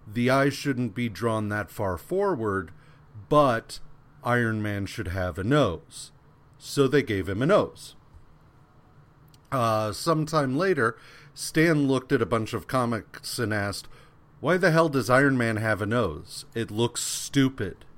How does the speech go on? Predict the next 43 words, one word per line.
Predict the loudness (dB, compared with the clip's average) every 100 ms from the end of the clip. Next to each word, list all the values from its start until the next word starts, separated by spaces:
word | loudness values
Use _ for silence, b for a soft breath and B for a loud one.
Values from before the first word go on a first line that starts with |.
| -18 B B B B B B -14
So | -2 4 6
they | 6
got | 4 2
rid | 0 -6
of | -4
the | -2
nose. | -2 -2 -4
One | -4 -2
of | -2
Bill | 0 2
Mantlow's | 2 0 -2 -4 -4
first | -2 -2 -2 0
jobs | 2 0 -2
in | -4
Marvel | -2 -2 -2
production | -4 0 2 0 -4 -4 -4
was | -4 -2
whiting | 0 0 0 -2
out | -2
all | -2 -4
of | -4
the | -2 0
Iron | 0 0
Man | -2 -4 -4
noses | -4 -4 -6 -8 -10 B B B
in | -4 -2
an | -2
issue | -4 -2 -2
of | -2 -4
I-, | -2 -2
uh, | -2 -6 -6 -6 -8 -8
of | -8 -8 -8
Avengers | -8 0 0 0 -2 -6 -6
that | -8 -6
had | -4 -4
to |
go | -4 -4
off | -4 -6
to | -10
the | -8
engraver | -6 -4 -2 -2 -4
that | -6 -8
day. | -10